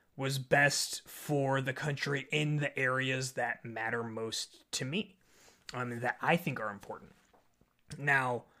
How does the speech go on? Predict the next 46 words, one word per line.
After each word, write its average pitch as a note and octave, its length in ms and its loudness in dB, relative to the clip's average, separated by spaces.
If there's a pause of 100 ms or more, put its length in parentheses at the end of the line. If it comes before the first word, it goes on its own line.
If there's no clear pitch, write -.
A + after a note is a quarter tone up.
(240)
knowing G3+ 380 8
what F#3+ 120 8
I E3 100 8
know D3+ 160 2
now D3+ 800 2 (280)
and D3 160 2
seeing F#3 340 6
what D3 100 2
happened C#3 540 4 (200)
and D#3 200 4
not F#3 280 6
having D3 440 4
a C3 60 0
crystal B2 480 -2
ball A#2 300 -4
where A#2+ 180 -6
I A#2 80 -2
can A#2 220 -10
look A2 160 -10
forward G#2+ 460 -8
into G#2+ 220 -14
the - 60 -16
future, - 540 0 (160)
<laughs> - 960 6
I, D#3 640 10
I E3 160 10
would, D#3+ 420 6
I D3 120 10
would E3+ 200 6
absolutely G#3 560 2
go E3+ 140 4
back D3+ 160 4
and D3+ 100 2
I - 20 4
would D3 140 2
not, C#3 180 2 (120)
I D3 80 4
would C#3+ 100 2
not C3 160 -2
do C3 120 -6
that G#2+ 120 -4
again. - 220 -14 (500)
Um, A2+ 580 -4 (360)
and, A#3+ 220 -2
and D#3+ 180 4
it's - 400 2